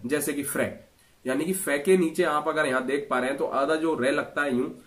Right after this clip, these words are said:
वो कैसे मिलेगा दोस्तों? देखिए तो आप जैसे ही free के ऊपर click करेंगे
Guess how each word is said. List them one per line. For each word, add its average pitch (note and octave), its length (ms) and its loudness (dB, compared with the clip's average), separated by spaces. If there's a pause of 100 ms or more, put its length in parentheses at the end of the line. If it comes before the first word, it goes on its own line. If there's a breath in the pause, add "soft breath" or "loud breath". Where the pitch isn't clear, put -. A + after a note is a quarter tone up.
(220 loud breath)
वो F#3 140 6
कैसे E3 240 0
मिलेगा A2 300 0
दोस्तों? A2 320 -6
देखिए C#3 280 2
तो - 120 -8
आप D3+ 240 0
जैसे D3 240 4
ही A3+ 100 6
free D#3+ 220 0
के D#3+ 100 2
ऊपर F3+ 220 6
click E3+ 300 -2
करेंगे C#3+ 340 0